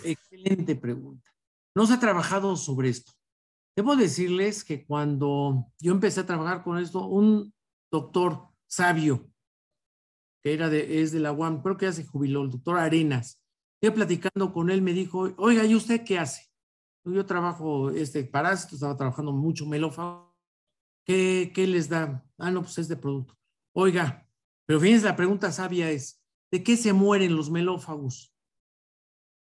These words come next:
¿O no se mueren solitos? ¿No, no se enferman?". Pues le digo, "Yo creo que sí". "¿Por qué no investiga mejor eso? ¿De qué se enferman?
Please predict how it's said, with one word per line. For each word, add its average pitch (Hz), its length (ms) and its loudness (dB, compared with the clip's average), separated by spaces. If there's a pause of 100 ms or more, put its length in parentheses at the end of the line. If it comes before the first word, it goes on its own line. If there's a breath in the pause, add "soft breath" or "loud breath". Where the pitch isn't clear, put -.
(360)
¿O 165 140 0
no 185 160 6
se 202 140 4
mueren 202 380 6
solitos? 180 680 -2 (220)
¿No, 143 260 -8
no 170 140 2
se 185 100 2
enferman?". 185 600 0 (1000)
Pues 127 160 -2
le 123 160 2
digo, 131 180 4
"Yo 139 160 2
creo 156 180 -2
que 131 160 -4
sí". 175 280 -8
"¿Por 180 200 -6
qué 214 120 -2
no 208 100 0
investiga 180 440 -4
mejor 165 340 -4
eso? 156 220 -6
¿De 139 140 -4
qué 180 140 -4
se 175 100 -10
enferman? 165 500 -6